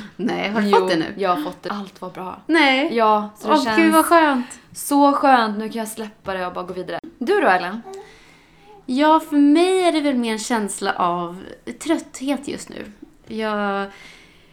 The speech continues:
Speaker 1: jag vet inte om Edvin är inne i någon språng eller någonting, men nu är det ju inte mycket man sover på nätterna.
Speaker 2: Nej.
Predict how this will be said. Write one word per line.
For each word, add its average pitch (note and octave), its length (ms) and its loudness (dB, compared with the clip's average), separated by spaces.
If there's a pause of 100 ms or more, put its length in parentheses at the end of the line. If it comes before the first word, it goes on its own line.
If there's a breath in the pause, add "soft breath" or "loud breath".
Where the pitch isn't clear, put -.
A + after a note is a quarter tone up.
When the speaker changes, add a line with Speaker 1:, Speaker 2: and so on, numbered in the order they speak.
(140 loud breath)
Speaker 1:
jag A3+ 140 2
vet A3+ 200 2
inte G3+ 160 0
om G3 100 0
Edvin F#3+ 400 2
är F#3 40 2
inne F3+ 160 0
i F3+ 40 0
någon F#3 140 -2
språng F#3+ 360 0
eller E3+ 120 2
någonting, F3 380 -4
men G3 180 -2
nu F#3 300 0
är F3+ 100 -4
det F3 60 -2
ju E3+ 260 -4 (200)
inte F#3+ 420 -8
mycket F#3+ 320 -10
man - 100 -10
sover - 260 -12
på G3+ 120 -14
nätterna. - 380 -16 (240)
Speaker 2:
Nej. A3 560 -12